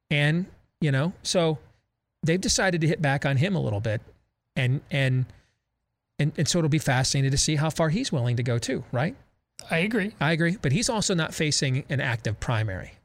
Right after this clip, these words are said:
Speaker 1: like Greg Abbott is, you know? So I'll buy out of out of belief in the primary process, not Greg Abbott.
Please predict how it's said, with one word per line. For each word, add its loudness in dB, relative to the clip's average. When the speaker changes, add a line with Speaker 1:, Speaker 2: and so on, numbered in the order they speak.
Speaker 1:
like -2
Greg -2
Abbott -4
is, -10
you -2
know? -2
So 0
I'll 2
buy 0
out 0
of -2
out 2
of 2
belief 2
in 2
the 2
primary 2
process, -2
not 0
Greg -4
Abbott. -6